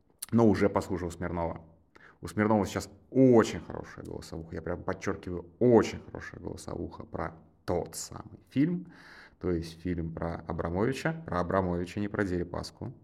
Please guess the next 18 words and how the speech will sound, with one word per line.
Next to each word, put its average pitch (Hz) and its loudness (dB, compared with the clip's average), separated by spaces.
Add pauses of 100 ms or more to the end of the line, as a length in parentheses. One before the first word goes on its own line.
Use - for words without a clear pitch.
(120)
это - -12
важно. 80 -10 (840)
А, 101 6
и 135 6
вот 123 6
я 123 6
послушал, 123 4
и 127 2
вот 120 0 (460)
я 120 0
понимаю, 131 4
как 90 -2
бы, 90 -2
сейчас - -4
вот, 92 -8
как 87 -4
бы, 85 -2
и 73 -10